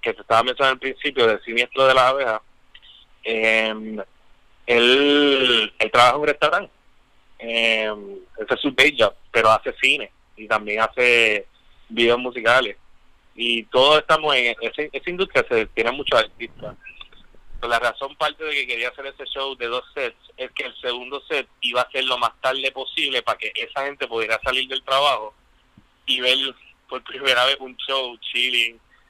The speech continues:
completo, sin solamente ver los últimos quince minutos del set. Eh, y, y, y, y, y sucedió, como que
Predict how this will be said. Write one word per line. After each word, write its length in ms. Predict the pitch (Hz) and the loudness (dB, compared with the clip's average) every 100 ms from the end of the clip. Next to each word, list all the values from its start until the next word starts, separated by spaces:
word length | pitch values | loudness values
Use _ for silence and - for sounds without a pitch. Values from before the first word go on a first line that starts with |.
| _ - | _ -6
completo, 920 | 117 113 120 117 127 123 120 113 113 - | -6 -6 -2 0 0 -2 -6 -6 -10 -10
sin 300 | 120 113 110 _ _ - - | -8 -8 -12 _ _ -16 -2
solamente 440 | 120 120 123 123 | 2 2 0 0
ver 220 | 127 123 120 _ - _ - _ | 2 0 -4 _ -20 _ -20 _
los 140 | 117 117 | -10 -8
últimos 380 | 120 110 131 135 - | -10 -8 -6 -6 -6
quince 300 | 120 117 139 | -8 -4 -2
minutos 540 | 131 127 131 131 120 | 0 -2 -2 -4 -2
del 180 | 117 113 - | -4 -6 -4
set. 340 | 120 123 120 - - - - - - - - - - - - - - - - - - - - - | 0 2 2 -2 -14 -16 -18 -20 -20 -20 -20 -20 -20 -18 -18 -20 -20 -20 -20 -20 -20 -20 -20 -10
Eh, 720 | 120 117 117 113 113 107 107 104 104 _ - | 0 2 4 2 2 0 -2 -8 -16 _ -6
y, 220 | 127 123 | 0 0
y, 440 | - 127 120 120 | 0 0 2 2
y, 360 | 123 123 117 110 | 2 2 2 0
y, 180 | 120 120 | -2 -4
y 100 | - | -6
sucedió, 520 | 113 131 117 107 139 165 | -6 -4 -2 0 -2 -2
como 240 | 127 120 | -4 -4
que 180 | 110 110 | 0 0